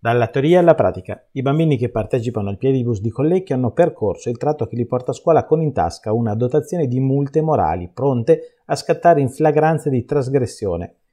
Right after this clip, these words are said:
capitanati dall'agente della polizia locale dell'Unione Pedemontana Parmense Serena Gandini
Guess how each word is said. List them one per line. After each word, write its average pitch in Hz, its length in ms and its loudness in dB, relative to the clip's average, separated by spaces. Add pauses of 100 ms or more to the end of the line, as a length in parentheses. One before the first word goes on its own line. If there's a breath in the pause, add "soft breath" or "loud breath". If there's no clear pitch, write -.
(180)
capitanati 123 580 -2
dall'agente 113 540 -2
della 104 200 -2
polizia 110 360 -6
locale 117 380 0
dell'Unione 110 400 -2
Pedemontana 107 600 -4
Parmense 101 520 -4
Serena 113 320 -2
Gandini 107 580 -2